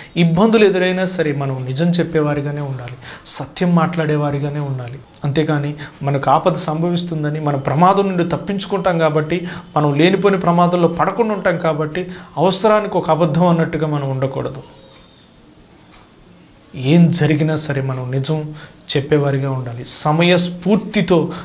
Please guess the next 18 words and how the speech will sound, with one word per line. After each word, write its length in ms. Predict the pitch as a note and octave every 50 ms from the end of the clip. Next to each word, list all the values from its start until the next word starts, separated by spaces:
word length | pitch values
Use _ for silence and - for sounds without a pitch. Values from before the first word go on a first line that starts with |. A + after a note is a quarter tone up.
| - - E3+
దేవుని 400 | C#3+ D#3 F3 G3 F#3+ G3 F#3+ F#3
యొక్క 240 | F3+ F3 F#3 -
జ్ఞానంతో 680 | F3 D3+ C#3+ B2 B2+ E3 F3 G3+ A3 A#3+ A3 G#3 A3 A3
అందులో 320 | G3+ E3 D#3 D3+ E3 E3+ E3
నుంచి 240 | E3 D#3+ D#3 D#3 C#3
బయటపడేవారిగా 800 | D3 D3+ D#3 D#3 E3+ - E3 D#3+ D#3+ D#3 D#3 D3+ D3+ D3 D3+ D3
ఉండాలి, 380 | C#3+ C#3+ C#3+ D#3+ D#3+ E3 E3
కానీ 420 | D#3+ D#3+ D3 C3+ C3+ C3 C3+ C#3+ C#3+ - - - - - - - - -
లేనిపోని 480 | D3 D3+ D#3 E3 F3 E3+ E3+ F3 E3 E3
ప్రమాదాల్లో 720 | D#3+ - D3+ D3+ D3+ D3+ D3+ D3 C#3+ C#3+ C#3+ C#3+ C#3+ C#3
ఇరుక్కునేవారిగా 800 | C3+ C3+ C3+ D3 D3+ D3 E3+ D#3 D#3 D3+ D3 C#3+ C#3+ C#3+ C#3+ D3+ C#3+
కూడా 240 | C#3+ D3+ D3+ D#3
మనం 460 | D3+ D3 D3 D3+ F3 G3+ F#3 D3 - -
ఉండకూడదు. 380 | C3+ B2 A#2+ A#2+ - - A2 A2 - - - - - - - - - - - - - - - -
దేవుడు 220 | C3+ C3+ C#3+ C#3+
ఈరోజు 300 | C#3 C3+ C#3 C#3 C3+ C#3
ఇదే 140 | C3 C#3 D3
సలహా 300 | C#3+ D3 - C#3 C3+ C3+